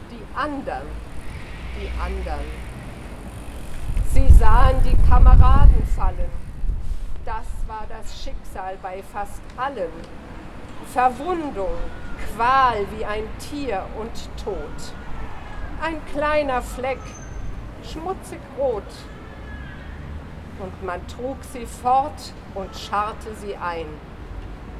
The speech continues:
Wer wird wohl der Nächste sein? Und ein Schrei von Millionen stieg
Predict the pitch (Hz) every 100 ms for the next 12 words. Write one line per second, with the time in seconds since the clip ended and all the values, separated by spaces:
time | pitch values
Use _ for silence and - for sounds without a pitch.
0 | - - - - - - 180 214 208 226
1 | 233 233 208 202 202 - 190 202 202 202
2 | 196 190 196 - - 226 214 202 202 226
3 | 240 - - - - - - - - -
4 | - - - - - - - 254 240 233
5 | 247 262 - - 208 208 277 285 214 233
6 | 220 233 247 220 220 294 320 247 - -
7 | - - 254